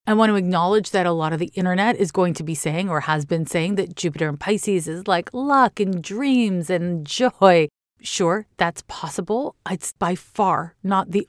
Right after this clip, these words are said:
only possible outcome. And I'd like to have a more realistic set of expectations, so prepare yourself for realism. Jupiter and Neptune in Pisces are certainly idealistic and potentially ideal placements,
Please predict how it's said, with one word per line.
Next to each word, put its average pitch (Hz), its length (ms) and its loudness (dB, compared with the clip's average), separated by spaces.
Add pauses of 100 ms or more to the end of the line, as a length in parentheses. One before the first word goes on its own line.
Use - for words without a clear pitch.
only 190 360 0
possible 160 580 -2
outcome. 196 540 -6 (480)
And 185 480 2
I'd 175 360 -4
like 208 320 2
to 220 80 -4
have 190 120 -4
a 175 60 -4
more 165 180 0
realistic 165 540 -2
set 190 160 6
of 180 100 2
expectations, 180 920 -2
so 170 300 0 (140)
prepare 180 360 -8
yourself 170 420 -6
for 220 220 -10
realism. 156 840 -6 (480)
Jupiter 302 580 -2
and 214 360 -2
Neptune 180 480 -2
in 170 180 -8
Pisces 165 640 -10 (300)
are 214 120 -6
certainly 226 720 -2 (180)
idealistic 185 1160 -2
and 185 160 -2
potentially 233 680 -2 (100)
ideal 190 1000 0
placements, - 680 -8